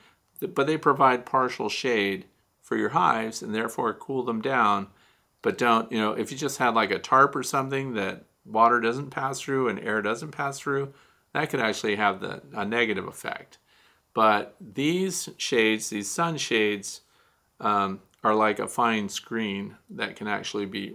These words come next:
rigged, and then they just give you shade and air passes through them.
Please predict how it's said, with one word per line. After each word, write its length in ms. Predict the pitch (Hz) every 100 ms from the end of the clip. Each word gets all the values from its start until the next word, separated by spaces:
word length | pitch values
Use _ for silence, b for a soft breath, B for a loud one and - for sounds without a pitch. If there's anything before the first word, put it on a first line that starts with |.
| 151
rigged, 480 | 113 104 101 - -
and 180 | - 104
then 320 | 104 98 98 92 _ _ _ _ _ _ _ _ _ _ _ _ -
they 80 | 110
just 240 | 98 -
give 160 | 104 107
you 80 |
shade 520 | 117 - 110 104 95 - - _ -
and 140 | 104 -
air 180 | 104 101
passes 640 | - 98 95 - 98 -
through 320 | - - 98
them. 240 | 101 -